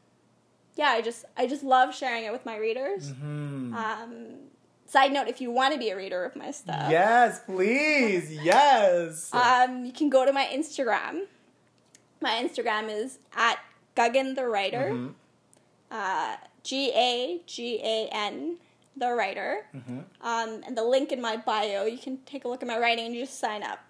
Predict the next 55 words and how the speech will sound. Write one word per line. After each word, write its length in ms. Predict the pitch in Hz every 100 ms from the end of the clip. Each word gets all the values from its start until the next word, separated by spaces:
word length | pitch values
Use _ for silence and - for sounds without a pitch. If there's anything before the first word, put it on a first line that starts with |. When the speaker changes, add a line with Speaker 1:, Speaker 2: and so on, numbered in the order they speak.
| -
Speaker 1:
And 180 | 139 -
it's 200 | 214 180
free. 100 | 277
Speaker 2:
Amazing. 120 | 269 262
Speaker 1:
You 60 |
enter 280 | 240 294 262
your 80 | 240
email 240 | 254 254 262
address, 300 | 254 285 269
and 80 | 247
what 80 |
it 160 | 262 - -
means 240 | 220 233
is 160 | 254 240
just 140 | 247
I 80 | 233
send 280 | 247 226 220
you 60 | 190
chapters 400 | 226 - 240 254
as 200 | - 240
I 60 |
release 400 | - - 208 220
them. 220 | - - 139
Speaker 2:
Love. 640 | 147 160 151 135 123 113
Speaker 1:
And 100 | 165
then 80 | 233
you 40 | 254
can 120 | 277
let 120 | 269
me 80 | 269
know 100 | 285
what 80 | 277
you 60 | 320
think, 440 | 262 247 285 - -
or 180 | 240 233
you 100 | 233
can 120 | 254
just 160 | 233 -
be 100 | 262
silent, 340 | - - -
which 160 | - -
is 120 | - - _ 175
Speaker 2:
Love 100 | 131
Speaker 1:
fine 240 | 131 127 123
as 140 | 135
Speaker 2:
it, 60 | 120
Speaker 1:
well. 200 | - 123
Speaker 2:
love 220 | 151 156
it. 220 | 135 113 - - -
Do 100 | 165
you 100 | 170
find 340 | 170 156 156
you 80 | 151
get, 320 | 143 139 139
um, 440 | 135 127 123 120